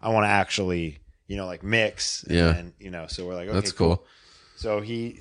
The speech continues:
Speaker 1: so we set him up, and he, like, does his thing, right? And the second, second that music starts, like, a
Speaker 2: Phones
Speaker 1: hundred,
Speaker 2: come out.
Speaker 1: a hundred cell phones come out, and people are just,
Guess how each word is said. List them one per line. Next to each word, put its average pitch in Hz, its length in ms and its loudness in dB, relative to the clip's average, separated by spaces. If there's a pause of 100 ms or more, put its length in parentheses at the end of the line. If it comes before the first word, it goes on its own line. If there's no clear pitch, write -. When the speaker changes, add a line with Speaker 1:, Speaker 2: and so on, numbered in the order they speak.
(100)
Speaker 1:
so 110 160 -6
we 104 100 -6
set 120 240 -2
him 113 140 -2
up, 139 260 6
and 110 80 -2
he, 104 80 -2
like, 95 320 -6 (160)
does 113 240 2
his 87 140 -6
thing, 127 540 4
right? 120 340 4 (440)
And 107 140 -6
the 107 60 -4
second, 151 580 2 (1000)
second - 480 2
that 147 160 6
music 139 320 2
starts, 104 680 4
like, 101 320 4
a 110 80 0
Speaker 2:
Phones 82 380 6
Speaker 1:
hundred, 131 220 8
Speaker 2:
come 78 100 4
out. 76 60 6
Speaker 1:
a - 40 10
hundred 135 440 6
cell 117 200 6
phones 98 300 4
come 95 200 4
out, 85 280 2
and 95 160 2
people 104 280 6
are 98 100 4
just, 92 380 2